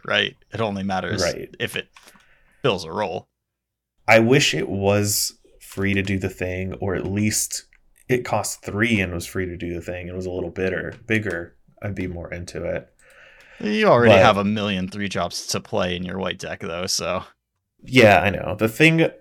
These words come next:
Speaker 2: that I think is unique about this card that actually could be interesting is the fact that it does make enchantments,
Speaker 1: Mm-hmm.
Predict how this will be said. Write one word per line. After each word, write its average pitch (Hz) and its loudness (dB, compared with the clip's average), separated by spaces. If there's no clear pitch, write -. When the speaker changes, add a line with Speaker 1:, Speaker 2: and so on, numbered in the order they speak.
Speaker 2:
that 110 2
I 101 -2
think 110 -6
is 98 -10
unique 92 -10
about 104 -4
this 104 -8
card 107 -4
that 98 4
actually 92 -2
could 110 -2
be 127 2
interesting 131 -2
is 98 -2
the 98 -2
fact - 2
that 98 -4
it 85 -6
does 90 -4
make 92 -6
enchantments, 95 -6
Speaker 1:
Mm-hmm. 101 -4